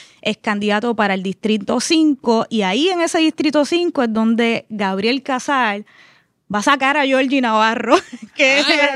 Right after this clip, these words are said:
Speaker 1: el
Speaker 2: esto, esto es Caimito.
Speaker 1: Exactamente.
Speaker 2: Es lo que yo sé.
Speaker 1: Ese es el representante
Speaker 2: Ah,
Speaker 1: actualmente
Speaker 2: ok.
Speaker 1: del distrito cinco. En el caso del Senado, como dije anteriormente, son dos senadores por distrito, que va a ser Rosa Seguí y Adrián Gon-, del M V C.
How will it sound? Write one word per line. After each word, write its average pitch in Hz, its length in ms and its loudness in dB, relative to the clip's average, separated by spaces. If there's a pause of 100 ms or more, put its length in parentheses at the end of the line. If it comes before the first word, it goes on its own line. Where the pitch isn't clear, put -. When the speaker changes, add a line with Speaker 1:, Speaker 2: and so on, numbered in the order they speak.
Speaker 1:
el 233 80 2
Speaker 2:
esto, 254 120 -2
esto 247 160 -2
es 269 60 -2
Caimito. 247 600 0
Speaker 1:
Exactamente. 220 840 -2
Speaker 2:
Es 170 60 2
lo 175 80 2
que 190 120 2
yo 170 80 0
sé. 165 240 2
Speaker 1:
Ese 277 160 0
es 311 60 2
el 320 60 -2
representante 262 1120 -2
Speaker 2:
Ah, 175 240 0
Speaker 1:
actualmente 262 600 2
Speaker 2:
ok. 311 40 4
Speaker 1:
del 262 160 2
distrito 233 440 0
cinco. 208 340 -4
En 202 80 -2
el 196 100 -6
caso 202 300 -4
del 247 120 -2
Senado, 294 600 0
como 190 220 -6
dije 190 140 -2
anteriormente, 240 600 -2
son 226 280 -6 (320)
dos 226 260 2
senadores 269 540 2
por 277 220 0
distrito, 302 540 0
que 233 100 0
va 190 100 0
a - 40 -4
ser 214 160 -4
Rosa 196 360 -2
Seguí 320 360 2
y 214 120 0
Adrián 185 380 -2
Gon-, 208 220 -4
del 180 200 -4
M 175 140 -4
V 202 140 0
C. 349 120 -2